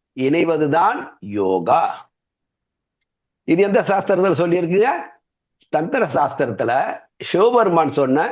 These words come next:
இந்த யோக சூத்திரம். அப்போ இங்கதான் கிளியரா யோகாவுக்கு, நீங்க இதெல்லாம் வந்து இதுல போட்டு பாருங்க. நீங்க இதுல Google-ல சர்ச் பண்ணாலும் சரி,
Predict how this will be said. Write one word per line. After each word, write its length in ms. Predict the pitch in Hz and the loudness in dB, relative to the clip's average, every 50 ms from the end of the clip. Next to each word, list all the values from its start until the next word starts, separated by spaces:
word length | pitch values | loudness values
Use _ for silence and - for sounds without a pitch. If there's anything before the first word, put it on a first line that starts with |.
| - - | -6 -4
இந்த 200 | 135 131 135 214 | -2 0 0 0
யோக 340 | 214 156 123 131 123 139 135 | 0 0 -2 0 -2 -2 -4
சூத்திரம். 480 | - - 117 101 - - 104 92 - - _ _ _ _ _ _ _ _ _ _ _ _ _ _ _ _ _ _ _ _ _ _ _ _ _ _ _ _ _ _ _ _ _ _ | -4 -4 -6 -6 -6 -6 -8 -8 -8 -8 _ _ _ _ _ _ _ _ _ _ _ _ _ _ _ _ _ _ _ _ _ _ _ _ _ _ _ _ _ _ _ _ _ _
அப்போ 280 | - 143 - - 254 220 190 196 226 277 - - - _ _ _ _ - | -2 0 2 4 4 4 6 4 2 0 -2 -8 -12 _ _ _ _ 0
இங்கதான் 560 | 160 214 262 320 247 196 190 170 160 165 170 - - - - _ _ _ _ _ | 2 2 4 4 4 4 4 4 4 4 2 0 -4 -10 -18 _ _ _ _ _
கிளியரா 480 | - 202 262 311 277 262 226 196 185 185 175 - - | -2 0 2 4 4 4 4 4 2 2 0 0 -2
யோகாவுக்கு, 720 | 139 170 196 208 175 190 170 156 143 117 101 - 107 92 90 - _ _ _ _ _ _ _ _ _ _ _ _ _ _ _ _ _ _ _ _ - | 0 0 0 0 0 -2 -2 -2 -2 -6 -4 -6 -6 -6 -6 -10 _ _ _ _ _ _ _ _ _ _ _ _ _ _ _ _ _ _ _ _ -2
நீங்க 160 | 175 190 208 | 0 2 4
இதெல்லாம் 280 | 214 226 247 262 277 254 | 4 4 4 4 4 4
வந்து 220 | 233 226 220 247 254 | 4 4 2 2 2
இதுல 240 | 233 208 277 277 254 196 | 2 2 2 2 0 0
போட்டு 240 | 233 233 233 - 233 185 | 0 -2 0 0 -2 -2
பாருங்க. 360 | 170 202 233 220 165 127 98 87 - - _ _ _ _ _ _ _ _ _ _ _ _ _ _ _ _ _ _ _ _ _ _ _ _ _ _ _ _ _ _ _ | -2 -2 -2 -2 -2 -2 -2 -4 -6 -8 _ _ _ _ _ _ _ _ _ _ _ _ _ _ _ _ _ _ _ _ _ _ _ _ _ _ _ _ _ _ _
நீங்க 220 | - 143 147 151 156 156 151 147 139 135 | -4 -2 0 0 2 0 0 0 0 0
இதுல 240 | 143 160 190 196 190 170 156 139 | 0 0 2 2 2 0 0 0
Google-ல 680 | 131 185 208 214 208 208 190 190 185 170 160 156 147 147 | 0 0 0 2 0 0 2 0 0 0 0 0 0 0
சர்ச் 300 | 139 165 160 139 - - 143 | 0 -2 -4 -4 -4 -8 -6
பண்ணாலும் 460 | 170 151 147 156 156 156 147 131 - | -2 0 0 2 2 2 0 0 0
சரி, 220 | 208 196 165 120 | 0 0 0 -2